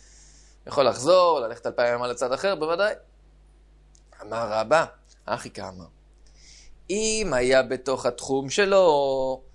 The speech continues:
כאילו של-, כאילו לא יצא מתוך ביתו דמי." זאת אומרת, שמה-, ש-, בעצם עדיין אין, אין פה חידוש לכאורה, כן?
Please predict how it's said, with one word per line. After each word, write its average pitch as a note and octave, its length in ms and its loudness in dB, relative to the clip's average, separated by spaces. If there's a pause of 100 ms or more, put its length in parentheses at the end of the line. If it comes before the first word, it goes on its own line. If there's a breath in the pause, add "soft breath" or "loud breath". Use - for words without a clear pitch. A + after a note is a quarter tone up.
(220)
כאילו E3+ 360 0
של-, D#3 280 -4
כאילו F3 520 0
לא D#3+ 220 4
יצא G3 480 2
מתוך F#3 460 -4
ביתו F3 800 0 (180)
דמי." C#3 540 2 (3250 soft breath)
זאת - 160 -14
אומרת, E3 580 4 (640)
שמה-, G#2 260 -8 (120)
ש-, - 120 -20 (320)
בעצם C3 360 -4
עדיין D3 360 -2
אין, B2+ 100 -6
אין A2 320 -10
פה G#2+ 100 -10
חידוש G2+ 380 -12
לכאורה, F#2 380 -6
כן? D3+ 220 -4